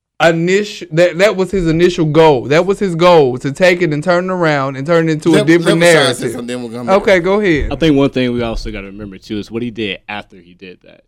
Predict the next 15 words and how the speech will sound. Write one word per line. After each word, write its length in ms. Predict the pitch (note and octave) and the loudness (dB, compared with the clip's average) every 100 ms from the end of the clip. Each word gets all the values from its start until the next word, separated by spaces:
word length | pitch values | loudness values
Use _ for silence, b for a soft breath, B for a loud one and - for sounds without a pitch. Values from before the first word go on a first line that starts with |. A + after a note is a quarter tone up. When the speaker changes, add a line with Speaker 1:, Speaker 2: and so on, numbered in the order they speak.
| _ | _
Speaker 3:
the, 140 | G2+ | -20
the 120 | - | -20
maga 400 | G2 G2 F#2 F2 | -20 -20 -20 _
thing. 240 | _ D#2+ _ _ _ | _ _ _ _ _
He 120 | C3 | -4
also 320 | C3+ D3+ C#3 A#2 | -2 -2 -4 -6
mentioned 500 | A2+ G#2+ - G2 - _ | -6 -8 -12 -20 -20 _
the 100 | A2 | -12
love 440 | G2+ A2 A2 F#2+ F#2 | -6 -6 -6 -10 -16
one 160 | F2+ | -20
another. 320 | F2 F2+ _ F2+ - | _ _ _ _ -4
He 140 | D3+ | -2
said 140 | D3+ | 2
Speaker 1:
Mm-hmm. 200 | D#3 C#3 | 2 2
Speaker 3:
love. 400 | B2 B2 A#2+ A2+ | -2 -4 -4 -8